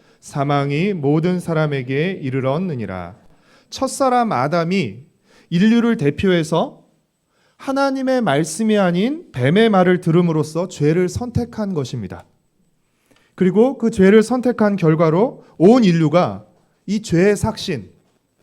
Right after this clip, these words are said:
죄의 사계-, 죄의 삭신, 사망의 대가를 치르게 된 것입니다. 다시 말해서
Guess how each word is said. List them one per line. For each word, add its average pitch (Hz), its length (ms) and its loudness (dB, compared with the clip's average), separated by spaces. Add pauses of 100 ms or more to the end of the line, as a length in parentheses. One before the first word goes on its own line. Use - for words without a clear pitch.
(140)
죄의 202 300 4
사계-, 214 580 -2
죄의 196 240 2
삭신, 233 540 -4 (200)
사망의 208 540 2
대가를 160 420 0
치르게 185 380 -4
된 135 160 -6
것입니다. 92 460 -8 (440)
다시 143 260 -2
말해서 170 580 2